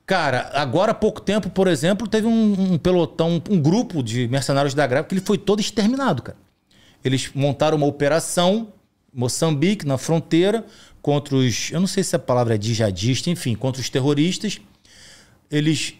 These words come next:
não conseguiram mapear uma parte, de, teve uma falha de planejamento e parece que o grupo foi todo morto, dizimado, mataram todo mundo. Existem, só que o que que acontece? Como os mercenários, eles não fazem parte de um exército convencional,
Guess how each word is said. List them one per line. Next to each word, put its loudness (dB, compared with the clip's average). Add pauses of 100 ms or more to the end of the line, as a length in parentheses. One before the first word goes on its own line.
não 2
conseguiram 0
mapear 2
uma 2
parte, -2
de, 0
teve -2
uma 2
falha 0
de -2
planejamento 2 (600)
e 0
parece 0
que 0
o 4
grupo 2
foi -2
todo -2
morto, 0
dizimado, -2
mataram -2
todo 0
mundo. 2 (260)
Existem, 0
só 0
que -4 (160)
o -8
que -2
que 0
acontece? 0 (420)
Como 2
os 2
mercenários, 2
eles 0
não 2
fazem 0
parte -4
de -2
um 2
exército -2 (320)
convencional, 0